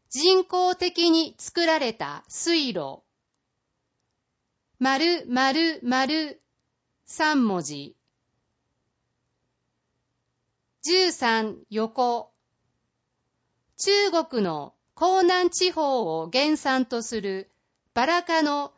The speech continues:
落葉小香木。早春に咲く花は、お花見の対象として、桜より長い歴史を持ち、万葉集には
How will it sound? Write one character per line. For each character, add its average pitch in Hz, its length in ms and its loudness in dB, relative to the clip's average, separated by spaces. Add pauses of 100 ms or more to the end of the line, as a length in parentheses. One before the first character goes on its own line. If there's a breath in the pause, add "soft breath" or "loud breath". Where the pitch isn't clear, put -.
(380)
落 247 340 2
葉 370 260 0
小 359 320 -2
香 349 320 0
木。 175 500 -8 (1300)
早 381 420 0
春 370 280 2
に 349 180 6
咲 311 220 -4
く 330 100 -2
花 285 340 2
は、 156 300 -4 (420)
お 240 80 -2
花 359 340 2
見 339 180 4
の 302 200 0
対 302 280 0
象 277 280 -4
と 247 160 -6
し - 180 -8
て、 214 300 -6 (380)
桜 370 480 2
よ 381 180 2
り 175 340 -6 (160)
長 269 360 2
い 269 120 -2
歴 220 280 -4
史 277 200 -4
を 247 140 0
持 233 140 -2
ち、 143 440 -14 (380)
万 381 320 0
葉 392 240 0
集 254 380 -6
に 190 180 -2
は 139 280 -14